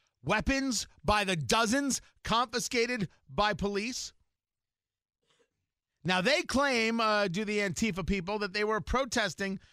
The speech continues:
against a rally by the alt-right groups. I think, like, I think it's, like, the Proud Boys and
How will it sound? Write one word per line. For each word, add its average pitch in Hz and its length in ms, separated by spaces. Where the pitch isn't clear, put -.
against 202 360
a 233 60
rally 214 340
by 190 220
the 185 180
alt-right 185 640
groups. 131 420
I 120 40
think, 175 220
like, 117 300
I 104 220
think 123 120
it's, 104 120
like, 92 100
the - 80
Proud 120 400
Boys 120 400
and 95 140